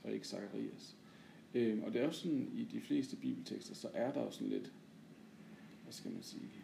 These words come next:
hul om hej. Øh, eller ikke hul om hej. Der er sådan, der, der er altid sådan the issue behind the issue.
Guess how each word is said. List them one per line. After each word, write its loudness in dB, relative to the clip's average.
hul 6
om 4
hej. 4
Øh, 8
eller 4
ikke 0
hul 0
om 0
hej. 2
Der 2
er 8
sådan, 2
der, 2
der 4
er 6
altid 4
sådan 4
the 2
issue 2
behind 0
the 0
issue. -4